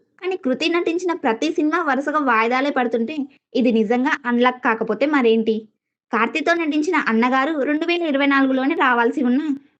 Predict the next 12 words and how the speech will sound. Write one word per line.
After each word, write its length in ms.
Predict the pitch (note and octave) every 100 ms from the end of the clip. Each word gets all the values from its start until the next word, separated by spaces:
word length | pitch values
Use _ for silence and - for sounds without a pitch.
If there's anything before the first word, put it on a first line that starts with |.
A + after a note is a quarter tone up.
| G#3
వాయిదాల 420 | F3+ G3 B3+ C#4+
మీద 180 | C#4+ C#4+
వాయిదాలు 440 | C#4 C4 C#4 C#4
పడి 200 | C#4 D4 D4+
చివరికి 320 | - D4+ D4 D#4
డిసెంబర్ 420 | C#4 C4+ C#4 C#4+
పన్నెండు 380 | C#4+ B3 A#3+ C4+
అన్నారు. 380 | C4+ A#3+ A3 F#3 - _ _ _ -
కానీ 180 | F#4+
ఫైనాన్షియల్ 640 | A4+ F4+ B3 C#4 D4+ F4+ D#4
ప్రాబ్లం 300 | D4+ C#4+ C#4+
వల్ల 160 | C#4+ D#4+